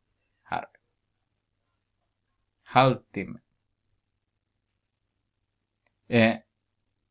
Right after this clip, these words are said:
och då, det finns, man kan fråga här. Han är där redan.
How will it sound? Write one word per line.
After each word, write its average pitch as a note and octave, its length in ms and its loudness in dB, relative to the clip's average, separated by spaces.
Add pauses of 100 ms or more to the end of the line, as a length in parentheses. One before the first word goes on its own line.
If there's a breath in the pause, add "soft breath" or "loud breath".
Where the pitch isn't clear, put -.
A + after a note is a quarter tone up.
(500)
och A#2 140 -2
då, B2 320 4 (200)
det A#2 220 0
finns, - 580 -2 (720)
man G#2 200 -2
kan G2+ 200 0
fråga F2 320 -4
här. C3+ 340 -2 (580)
Han C#3 220 -2
är C3 60 2
där A2+ 160 4
redan. G#2 400 4